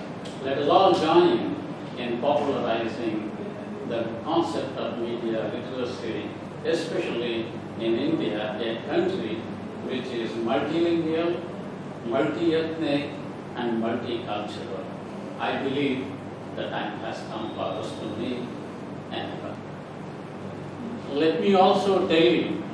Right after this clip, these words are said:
that mass media are a cultural institution. And mass media, when they put out their programs,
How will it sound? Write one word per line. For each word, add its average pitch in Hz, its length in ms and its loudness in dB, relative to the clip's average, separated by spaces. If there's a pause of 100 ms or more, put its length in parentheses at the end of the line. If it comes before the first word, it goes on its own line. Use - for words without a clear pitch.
(160)
that 143 320 4 (600)
mass 151 300 2
media 143 760 4
are 120 220 6
a 127 180 2
cultural 123 640 0
institution. - 880 -2 (1000)
And 151 280 8
mass - 340 6
media, 202 680 4 (320)
when 151 280 4
they 139 380 4 (640)
put 196 180 4
out - 340 6 (140)
their 131 280 4
programs, 143 760 2